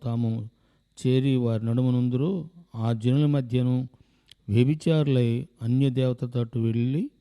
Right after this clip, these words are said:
నన్ను విడిచి నేను వారితో చేసిన నిబంధన మీరుదురు." చూసారా? దేవుడు మోషే గారితో చెబుతున్నాడు, "నువ్వు వెళ్ళబోతున్నావయ్యా,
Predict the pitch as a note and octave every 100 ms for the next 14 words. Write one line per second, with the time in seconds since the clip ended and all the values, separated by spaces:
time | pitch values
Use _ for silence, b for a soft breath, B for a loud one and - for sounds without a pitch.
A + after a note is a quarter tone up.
0 | _ _ _ _ _ _ _ _ A2+ B2
1 | C3+ B2 C#3+ E3 F#3 C3+ A#2+ - A#2+ A#2+
2 | B2 A#2 C3 C#3 C#3 C#3+ - B2+ B2 A#2+
3 | A#2+ A#2+ A#2+ A2+ A#2 A2+ A2+ G#2+ G#2 A2
4 | A#2 A#2 A2 G2 - - _ _ _ _
5 | _ _ _ _ _ _ _ _ _ _
6 | _ _ _ _ _ C#3+ C#3 C#3+ D3 F#3+
7 | - _ _ _ _ _ _ G#2 B2 E3
8 | E3+ D3+ D3+ - D3 D3 C#3 B2+ A#2+ A#2
9 | B2+ A#2 A2+ A#2+ B2 C3 D3 C#3 C#3 C3
10 | C3 D3